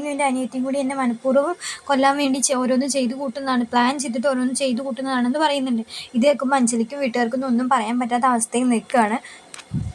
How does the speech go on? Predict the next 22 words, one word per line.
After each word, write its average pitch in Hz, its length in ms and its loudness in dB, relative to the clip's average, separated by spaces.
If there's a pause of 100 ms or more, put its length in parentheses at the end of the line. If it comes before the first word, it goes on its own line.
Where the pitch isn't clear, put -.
(1400)
പ്രീതി 269 300 2
പറയുന്നുണ്ട്, 269 520 4 (180)
"ഏഹ്, 247 240 2
ഞാൻ 247 220 4
ഇത്രയൊക്കെ 269 320 0
പറഞ്ഞിട്ട് 254 320 2
ആൻറ്റിക്ക് 233 340 0
ഇനി 269 160 -4
മനസ്സിലാവണില്ലെങ്കിൽ 240 840 2 (280)
ഞാൻ 247 200 4
ഇവിടുന്ന് 262 280 0
പോവുകയാണ്, 240 360 0
ഞാൻ 233 180 2
ഇവിടെ 254 160 2
നിൽക്കുന്നില്ല" 240 460 4
എന്ന് 233 180 2
പറയുന്നു. 202 280 -4 (240)
പ്രീതി 226 280 2
ഇങ്ങനെ 269 220 8
പറഞ്ഞപ്പോൾ 262 340 2
ആകാശിനാകെ 240 680 2 (680)
വിഷമാവുകയാണ്. 269 680 2